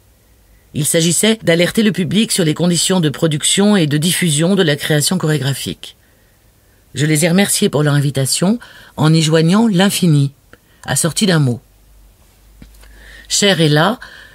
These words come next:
aujourd'hui l'enjeu n'est plus la création d'une danse, mais l'agitation des réseaux. La création chorégraphique est devenue l'objet fantôme de la production.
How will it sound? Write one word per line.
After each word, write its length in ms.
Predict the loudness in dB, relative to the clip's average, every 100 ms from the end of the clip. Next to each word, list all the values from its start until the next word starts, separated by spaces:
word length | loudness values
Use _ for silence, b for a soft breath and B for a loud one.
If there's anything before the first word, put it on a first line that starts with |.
| B B 0
aujourd'hui 420 | 2 2 2 2
l'enjeu 380 | 2 2 2 2
n'est 180 | 0
plus 180 | 0 0
la 100 | -2
création 520 | 0 -2 0 0 0
d'une 200 | 0 -2
danse, 460 | 0 0 0 -4 -8 B B -2
mais 80 |
l'agitation 600 | 0 0 0 0 0 0
des 100 | 0
réseaux. 340 | 0 -2 -2 -8 -14 -20 b b b b b b b -6
La 100 | -4
création 480 | 0 0 2 0 2
chorégraphique 640 | 2 2 0 0 -4 -4 -2
est 100 | 0
devenue 300 | 2 2 2
l'objet 320 | 2 2 0
fantôme 420 | 0 0 2 2
de 80 | 2
la 100 | -2
production. 540 | -4 -6 -4 -6 -6